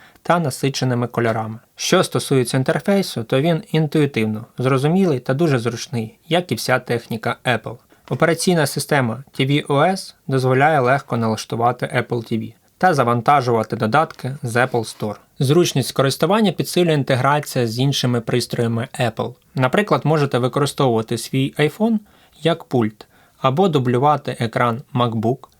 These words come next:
або iPhone на телевізор за допомогою AirPlay.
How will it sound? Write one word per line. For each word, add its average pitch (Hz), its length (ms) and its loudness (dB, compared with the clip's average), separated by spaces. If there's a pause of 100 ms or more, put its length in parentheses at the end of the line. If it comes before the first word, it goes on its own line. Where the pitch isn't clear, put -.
(220)
або 135 360 0
iPhone 139 480 0
на 127 200 2
телевізор 127 600 -2 (240)
за 143 280 0
допомогою 123 680 0 (160)
AirPlay. 113 600 -2